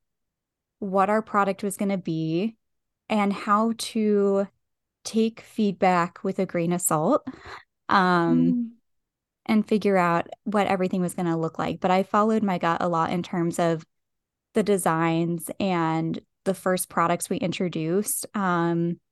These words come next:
Speaker 1: because n-, the feedback I got wasn't always from consumers of sun protective apparel, um, which
Speaker 2: Mm-hmm.
Speaker 1: makes it a little bit difficult, right? E-,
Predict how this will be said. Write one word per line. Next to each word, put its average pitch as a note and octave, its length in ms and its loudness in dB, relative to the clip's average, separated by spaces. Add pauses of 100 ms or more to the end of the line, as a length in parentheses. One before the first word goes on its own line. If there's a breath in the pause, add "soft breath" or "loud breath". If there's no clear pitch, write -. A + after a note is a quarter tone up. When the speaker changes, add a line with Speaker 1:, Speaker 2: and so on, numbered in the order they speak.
(300)
Speaker 1:
because G3+ 680 0 (760)
n-, A#3+ 160 4 (160)
the C4 120 4
feedback C#4 380 2
I B3+ 60 6
got G3+ 220 2
wasn't G3 360 2
always F3+ 340 0
from F3+ 180 -2
consumers E3+ 1080 0
of F3 240 -2
sun E3+ 200 0
protective F3 420 -4
apparel, E3+ 640 2 (240 loud breath)
um, F3+ 640 0 (480)
which A#3 280 4
Speaker 2:
Mm-hmm. A3+ 80 2
Speaker 1:
makes A3 280 2
it F#3 340 2 (520)
a G#3+ 100 2
little A3 220 2
bit F#3+ 180 0
difficult, E3+ 540 -4
right? F#3+ 380 2 (180)
E-, - 120 -6